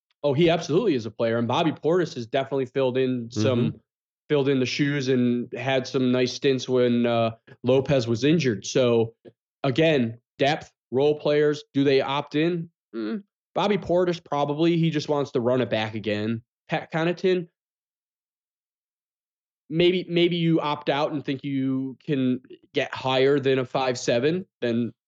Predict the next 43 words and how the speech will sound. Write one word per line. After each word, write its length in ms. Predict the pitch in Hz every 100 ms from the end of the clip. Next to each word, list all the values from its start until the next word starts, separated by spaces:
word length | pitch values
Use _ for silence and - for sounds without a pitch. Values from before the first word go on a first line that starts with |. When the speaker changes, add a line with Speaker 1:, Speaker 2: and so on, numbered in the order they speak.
| _
Speaker 1:
so 260 | - 127 110
be 220 | 113 101
it. 220 | 107 - -
Speaker 2:
Pat 180 | 156
Connaughton's 480 | 170 196 185 170 156
Speaker 1:
Uh, 20 | 127
Speaker 2:
the 80 |
kind 220 | 131 147 135
of 60 |
player 240 | - 131 120
that 100 | 117
gets 160 | 110
poached. 500 | - - 95 - - - _ _ _ _ _ -
So 520 | - 113 101 95 92 _ -
they 160 | 107
gotta 140 | 131 185
Speaker 1:
He 80 |
Speaker 2:
be 40 | 165
Speaker 1:
is. 60 |
Speaker 2:
careful 340 | 139 143 - 104
with 140 | 90
that. 320 | 95 82 82
Now 200 | 107 110
they 120 | 107 107
Speaker 1:
He 60 |
Speaker 2:
have 140 | 135 120
Speaker 1:
is. 60 |
Speaker 2:
Grayson 360 | 135 143 143 135
Allen, 400 | 139 123 101 104
which 200 | 101 -
is 260 | 98 - - _ _
decent 320 | 131 139 139
coverage. 320 | 110 120 92 90
Grayson 320 | 123 127 143
had 100 | 127
a 40 |
good 180 | 117 113
season, 380 | - 107 90 78
so 280 | - 92 90
it's 180 | 95 -
possible 500 | - 135 160 135 120
that, 180 | 113
that, 160 | 117 113